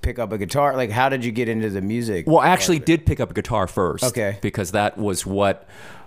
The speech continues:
Speaker 2: I saw. You know, there was more features in, like, magazines about guitar players than there
Speaker 1: Yeah.
Speaker 2: were drummers. I mean, for every, um, interview with, with every fifty interviews with Pete Townsend, there'd be,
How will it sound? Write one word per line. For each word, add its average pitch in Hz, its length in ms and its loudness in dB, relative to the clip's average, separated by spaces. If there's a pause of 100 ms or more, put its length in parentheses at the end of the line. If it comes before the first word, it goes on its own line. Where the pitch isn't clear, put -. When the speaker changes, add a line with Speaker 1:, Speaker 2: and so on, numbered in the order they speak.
(880)
Speaker 2:
I 107 440 2
saw. 104 960 4 (840)
You 127 120 0
know, 117 80 4
there 110 120 2
was 117 120 0
more 120 180 2
features 107 500 0
in, 98 140 -2
like, 92 280 -4
magazines 95 720 0
about 87 280 -2
guitar 110 300 0
players 85 440 0
than 85 100 -2
there 85 80 -2
Speaker 1:
Yeah. 90 60 0
Speaker 2:
were 85 60 -2
drummers. 87 480 -4
I 82 40 -4
mean, 78 240 -4
for - 200 -6
every, 92 500 0 (760)
um, 87 640 2 (1160)
interview 117 480 6
with, 101 500 2 (160)
with 120 180 0
every 113 300 2 (380)
fifty 131 400 2
interviews 110 360 2
with 95 140 -2
Pete 107 160 0
Townsend, 104 420 0
there'd 87 120 -2
be, 95 160 -4